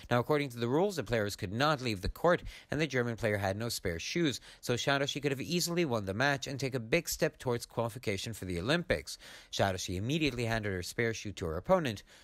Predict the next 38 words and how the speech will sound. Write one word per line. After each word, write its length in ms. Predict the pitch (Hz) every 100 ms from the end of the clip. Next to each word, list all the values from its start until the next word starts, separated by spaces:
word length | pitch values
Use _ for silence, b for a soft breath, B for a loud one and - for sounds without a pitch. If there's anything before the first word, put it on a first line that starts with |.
| B B
who 100 | 185
ultimately 500 | 92 - 82 78 92
<laughs> 160 | - -
defeated 420 | 139 - 85 -
her. 200 | - - _ _ _ _ - - - - _ _ _ _ _ _ - - b b b b
And 140 | 113
finally, 240 | 117 120
for 120 | 110 98
the 80 |
weather, 500 | 90 90 131 147 113
the 140 | 98 98
rain 240 | 104 107
could 180 | - 95
continue 440 | - 92 131 135
on 160 | 120 113
Wednesday. 400 | 120 143 160 123
Snowfall 480 | - 127 131 131 123
can 240 | 139 151
be 60 | 147
expected 540 | 120 - 110 117 113 B B B
mainly 380 | B 107 104 101
in 120 | 82
the 80 | 85
west, 360 | 90 131 131 -
northwest, 640 | 147 170 165 120 104 -
and 240 | 90 85 104
north. 340 | 151 104 - - B B B
At 100 | 107
other 160 | 120 123
places, 400 | 139 139 - -
sleet 280 | - 156
and 240 | - 131 120
rain 240 | 131 139
can 180 | 120 117
be 60 | 107
expected 480 | 101 - 104 107
around 280 | 98 92 85
Hungary. 440 | 110 123 120 85